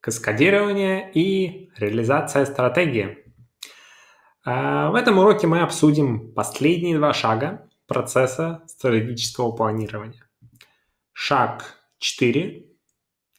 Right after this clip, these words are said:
Каскадирование стратегии. И шаг пять.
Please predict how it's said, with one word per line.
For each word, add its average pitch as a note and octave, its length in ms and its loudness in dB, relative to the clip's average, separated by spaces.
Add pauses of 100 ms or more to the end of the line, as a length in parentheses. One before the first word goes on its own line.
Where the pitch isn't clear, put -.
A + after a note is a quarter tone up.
(140)
Каскадирование B2 680 -2
стратегии. F#3 840 -6 (420)
И G3 560 -2 (480)
шаг - 460 -4
пять. D#3+ 440 -4